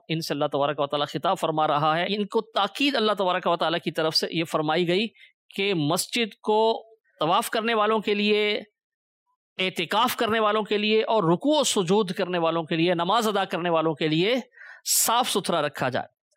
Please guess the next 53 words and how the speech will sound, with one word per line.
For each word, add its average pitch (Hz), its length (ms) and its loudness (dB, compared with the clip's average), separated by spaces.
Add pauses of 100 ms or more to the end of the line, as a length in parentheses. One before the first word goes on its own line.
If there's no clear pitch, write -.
(340)
ہم 156 100 -2
سب 220 200 -2
کی - 300 -6
یہ 175 100 2
ذمہ 180 280 0
داری 170 320 0
ہے، - 40 -2 (380)
میری 175 400 0
یہ 220 80 2
ذمہ 190 260 0
داری 165 300 2
ہے 143 60 0 (640)
کہ 175 120 -2
میں 180 400 0 (120)
اللہ 180 240 2
پاک 170 280 -2
کے - 160 -6
گھر 160 140 0
میں 165 100 -2
حاضری 143 360 2
بھی 190 80 2
دوں 170 120 -2
اور 156 380 -2
اس 165 120 -2
کو 202 100 -4
صاف 180 320 0
ستھرا - 280 -2
بھی 160 120 0
رکھوں۔ - 320 -6
حضرت 175 300 -2
سیدنا 175 240 -4
انس 170 340 0 (680)
رضی 175 160 2
اللہ 165 300 2
تعالیٰ 156 320 0
عنہ، 170 100 -2
ان، 160 120 -2 (140)
ان 180 100 -2
سے 180 160 -2
روایت 156 340 0
ہے 185 60 -2
کہ 180 80 -8
نبی 156 240 0
کریم 160 240 -2
صلی 156 180 -2
اللہ 151 160 -2
علیہ 151 340 -2
وسلم 151 280 -4
نے 147 80 -4
ارشاد 143 280 -2
فرمایا، 147 300 -2
"بے 156 140 -2
شک - 380 -4